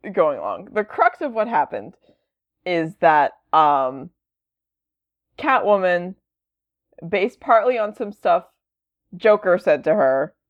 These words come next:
in the issue leading up to this, where the Joker kills a bunch of people in the church,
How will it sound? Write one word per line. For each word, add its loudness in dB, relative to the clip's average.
in -2
the 0
issue 0
leading 2
up 0
to -4
this, -6
where -2
the -2
Joker 0
kills 0
a -10
bunch 2
of -20
people -4
in -6
the -8
church, -6